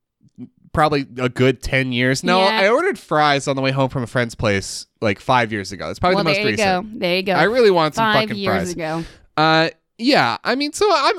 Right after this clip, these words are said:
Speaker 1: I'm a little disconnected from the whole sort of McDonald's culture, from that oeuvre. I'm not familiar. There's a lot of door dashing these days.
Speaker 2: N-, yeah, there is that.
Speaker 1: Is it, um, you wouldn't, you wouldn't think that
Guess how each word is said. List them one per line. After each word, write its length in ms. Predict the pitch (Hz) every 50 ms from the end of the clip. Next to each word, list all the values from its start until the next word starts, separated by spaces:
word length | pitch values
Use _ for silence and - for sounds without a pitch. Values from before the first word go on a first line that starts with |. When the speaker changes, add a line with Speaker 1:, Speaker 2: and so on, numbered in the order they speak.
| - -
Speaker 1:
I'm 180 | 254 330 381 359
a 40 | 311
little 220 | 269 262 233 208
disconnected 640 | 190 196 190 - - - 185 180 175 - 180 160 -
from 200 | - 170 160 156
the 80 | 156
whole 340 | 147 - 175 165 160 156 156
sort 240 | 151 - 160 151 139
of 120 | 135 127 139
McDonald's 520 | 131 123 - 135 131 131 127 123 117 -
culture, 540 | - - 127 113 110 - - 135 151 202 214 _ -
from 140 | 175 160 147
that 180 | 139 127 - -
oeuvre. 460 | 143 127 127 117 113 117 123 139 175 _ _ -
I'm 100 | 247 277
not 200 | - - 170 -
familiar. 500 | - 170 156 147 139 139 139 147 170 - - - - - - -
There's 160 | - 349 392 -
a 60 | 415
lot 220 | 302 277 302 381 508 427
of 80 | 214
door 240 | - 160 156 175 165
dashing 560 | 143 147 127 120 - - - - 98 87 104
these 240 | 117 101 95 98 -
days. 460 | - 95 73 52 - - - - - _ _ _ _ -
Speaker 2:
N-, 140 | 254 302 339 -
yeah, 440 | - 302 285 294 294 277 277 320 320 -
there 200 | 254 320 330 330
is 140 | 415 605 622 302 226
that. 460 | 254 269 269 247 208 190 185 - - - _ _ - - _ _ _ _ -
Speaker 1:
Is 180 | 240 277 302 294
it, 180 | 415 440 339 254
um, 500 | 226 262 269 269 262 269 269 240 - _ _
you 160 | - 277 370 381
wouldn't, 340 | 466 539 466 453 370 285
you 140 | 262 277 320
wouldn't 340 | 381 453 427 392 339 320 -
think 240 | 320 320 330 359 -
that 300 | - 220 190 175 165